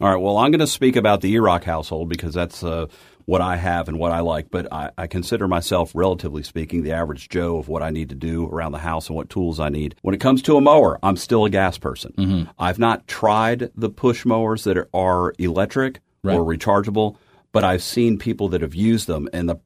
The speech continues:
Speaker 1: there are two problems I've noticed. One, if you wait too long to mow your lawn, you're not gonna be able to get through it, and they don't last as long. I have enough of a yard, I couldn't do one charge with an electric
Speaker 2: Mm-hmm.
Speaker 1: mower or a cordless mower. I've, I've seen people use the old electric mowers, too, with an
Speaker 2: Right.
Speaker 1: extension cord.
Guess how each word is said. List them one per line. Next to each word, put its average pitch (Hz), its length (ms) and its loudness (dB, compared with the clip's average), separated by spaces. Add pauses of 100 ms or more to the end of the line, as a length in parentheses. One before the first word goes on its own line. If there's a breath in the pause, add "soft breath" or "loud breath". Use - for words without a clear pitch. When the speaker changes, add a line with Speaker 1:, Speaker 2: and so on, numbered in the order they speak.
(200)
Speaker 1:
there 90 200 0
are 90 60 -2
two 156 220 0
problems 113 400 4
I've 101 180 2
noticed. 80 320 -2
One, 117 240 2
if 87 160 -4
you 101 120 0
wait 104 180 0
too 113 100 -4
long 95 220 2
to 87 80 0
mow 90 100 2
your 85 180 0
lawn, 104 380 0 (140)
you're 92 160 0
not 92 160 0
gonna 82 120 -2
be 82 60 0
able 85 120 2
to 80 40 -4
get 80 180 -4
through 98 280 0
it, 107 160 -2 (440 soft breath)
and 92 380 0
they 90 160 -2
don't 107 220 -2
last 98 340 0
as 92 120 -4
long. 95 220 0
I 98 100 -2
have 101 200 -2
enough 92 400 2
of 110 140 0
a 104 60 2
yard, 101 500 2
I 87 140 -4
couldn't 73 240 -6
do 87 140 -2
one 80 280 -2
charge 85 500 -4 (220)
with 95 160 -4
an 92 80 -2
electric 101 380 -2
Speaker 2:
Mm-hmm. 101 180 4
Speaker 1:
mower 113 200 -2 (140)
or 95 160 2
a 90 60 -6
cordless 90 480 0
mower. 85 240 0
I've, 80 200 -4
I've 87 160 -4
seen 110 220 0
people 101 240 -4
use 90 180 -2
the 90 100 -4
old 82 120 -4
electric - 340 -6
mowers, 76 280 -2
too, 104 200 0
with 107 240 4
an 110 80 2
Speaker 2:
Right. 104 80 2
Speaker 1:
extension 107 440 0
cord. 82 320 -6